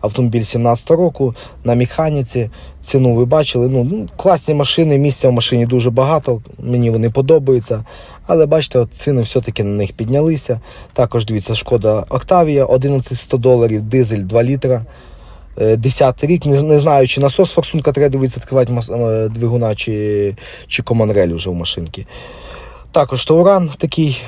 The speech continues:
е, бачу наклейки ці, автомобіль з Фра-, з Франції, дванадцять триста доларів, один і шість дизель автомобіль.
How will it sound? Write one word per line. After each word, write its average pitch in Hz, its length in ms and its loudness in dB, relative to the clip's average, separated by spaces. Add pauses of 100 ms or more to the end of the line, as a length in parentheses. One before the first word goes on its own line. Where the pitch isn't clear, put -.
(100)
е, 123 220 4
бачу 117 440 -2
наклейки 143 460 -2
ці, 131 300 -2
автомобіль 110 400 -2
з 101 100 -12
Фра-, - 200 -6
з 117 60 -14
Франції, 160 500 0
дванадцять 113 460 0
триста 120 300 -2
доларів, 147 440 4
один 107 260 -2
і 107 40 -2
шість 131 220 -6
дизель 151 260 0
автомобіль. 123 520 0